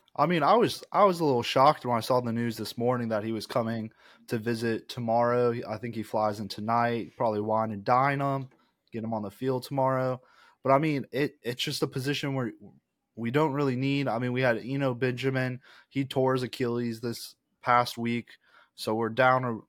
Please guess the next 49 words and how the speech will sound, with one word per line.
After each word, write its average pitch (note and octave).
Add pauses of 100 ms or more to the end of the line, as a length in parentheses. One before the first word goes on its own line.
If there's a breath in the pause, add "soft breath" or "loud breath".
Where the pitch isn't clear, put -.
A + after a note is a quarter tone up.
(120)
we're C3+
down D3
a -
runner, D3
but C#3
I B2
don't E3
think E3 (720 soft breath)
Hunt's F3
just D#3+
not D#3
really C#3+
a C3
good B2+
fit, C#3+
right? A2 (100)
I A#2
mean, B2 (140)
don't D3+
get D3
me C3+
wrong, B2+
him D3
and B2+
A A#2+
K C3+
lined A#2+
up A2+
next A#2
to B2
each A2+
other A2+
would G#2+
be A2
outstanding, A#2 (540)
but A2
I, G#2+ (220)
it's G#2+
just C3+
something, B2+
we B2+
have D#3+
bigger E3
needs. D#3+ (140)
I A#2
mean, A#2
we A2+
have C3
that, A#2